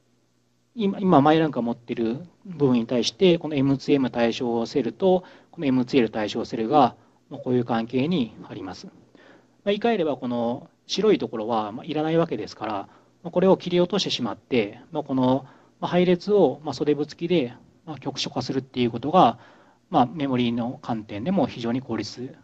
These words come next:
的です。まあ、この時には、この、まあ、まあ、袖部っていうのを考えるわけなんですけども、まあ、この袖部っていうのは、その解階層ですと、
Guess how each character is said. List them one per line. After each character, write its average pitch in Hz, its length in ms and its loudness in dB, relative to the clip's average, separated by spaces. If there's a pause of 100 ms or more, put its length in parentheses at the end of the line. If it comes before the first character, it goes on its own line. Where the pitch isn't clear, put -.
(680)
的 110 200 -8
で 104 80 -8
す。 - 160 -18 (1080)
ま 196 80 -6
あ、 - 20 -4
こ 202 100 2
の 202 80 0
時 214 180 -2
に 165 100 2
は、 175 220 2
こ 143 140 -10
の、 131 240 -2
ま 143 100 4
あ、 117 140 4 (320)
ま 156 60 -12
あ、 - 20 -10
袖 160 240 2
部 147 80 -2
っ 151 40 -2
て - 140 -8
い 120 60 0
う - 20 -4
の 107 80 -6
を 107 60 -8
考 120 200 0
え 117 60 2
る 104 80 -4
わ 101 100 -4
け 104 60 -10
な 98 100 -8
ん 95 60 -10
で 98 80 -12
す - 60 -20
け 113 100 -12
ど 147 80 -6
も、 139 240 0 (320)
ま 185 60 -8
あ、 - 20 -4
こ 190 80 -2
の 175 80 2
袖 190 220 6
部 147 60 4
っ - 20 4
て - 240 -8
い 120 400 0
う 123 60 -10 (420)
の 151 140 -4
は、 160 300 6
そ - 140 -10
の 123 120 0
解 196 200 2
階 208 200 4
層 160 180 -2
で 156 80 -2
す - 100 -10
と、 156 300 -2